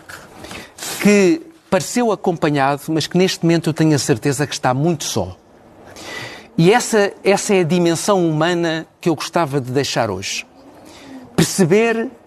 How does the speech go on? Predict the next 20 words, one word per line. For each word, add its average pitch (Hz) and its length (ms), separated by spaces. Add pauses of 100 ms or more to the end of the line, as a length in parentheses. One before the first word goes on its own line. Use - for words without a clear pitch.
(520)
o 180 120
drama 160 580
que 156 120
provavelmente 143 1120
existe 156 640 (520)
dentro 180 360
de 170 60
um 175 120
homem 123 460
que 147 160
presidiu 165 500
o 143 40
Futebol 143 240
Clube 135 200
Porto 135 200
durante 127 300
quarenta 196 440
e 170 40
dois 139 280
anos, 131 420